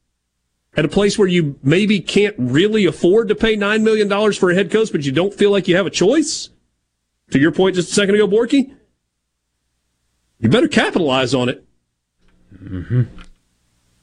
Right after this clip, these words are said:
Speaker 1: 'Cause those same people, those exact same people, Borky, who would have been mad at Keith Carter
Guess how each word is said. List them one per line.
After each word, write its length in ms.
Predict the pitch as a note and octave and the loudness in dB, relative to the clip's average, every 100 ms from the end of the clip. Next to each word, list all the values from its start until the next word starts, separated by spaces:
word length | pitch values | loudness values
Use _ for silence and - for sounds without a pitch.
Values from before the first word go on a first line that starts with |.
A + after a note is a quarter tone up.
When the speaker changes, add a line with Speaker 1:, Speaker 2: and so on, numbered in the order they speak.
| _ _ _ _ _ _ | _ _ _ _ _ _
Speaker 1:
'Cause 220 | - F#3+ | 0 2
those 240 | E3+ B3 - | 2 0 -2
same 380 | - C#4 D#4+ D4 | -4 0 0 2
people, 640 | D#4 D#4+ D#4+ F#3+ F3 - _ _ _ _ _ _ | 0 0 -2 -2 -4 -8 _ _ _ _ _ _
those 220 | - G#3 F3+ | 0 2 0
exact 600 | D#3 B2+ C#3+ C4 D#4+ - | -2 -2 -2 -2 -2 -4
same 400 | - D4 D4 C4 | -2 2 2 2
people, 400 | C4 A#3+ F3 D3 | 0 0 0 0
Borky, 500 | C#3+ C#3 C#3+ C3 - _ _ _ _ _ _ _ _ _ _ _ _ _ _ _ _ _ _ _ _ _ _ _ - | 0 0 0 -2 -4 _ _ _ _ _ _ _ _ _ _ _ _ _ _ _ _ _ _ _ _ _ _ _ 2
who 140 | G3+ | 4
would 140 | G#3 | 4
have 80 | F3+ | 2
been 240 | F3+ D#3+ D3+ | 0 0 0
mad 380 | F#3+ A#3 B3+ | 0 0 0
at 240 | A3 F#3+ - | -2 -4 -2
Keith 280 | - G#3+ G#3 | 0 0 0
Carter 600 | A#3 G#3+ E3 A2+ A#2+ | 0 2 2 -2 -4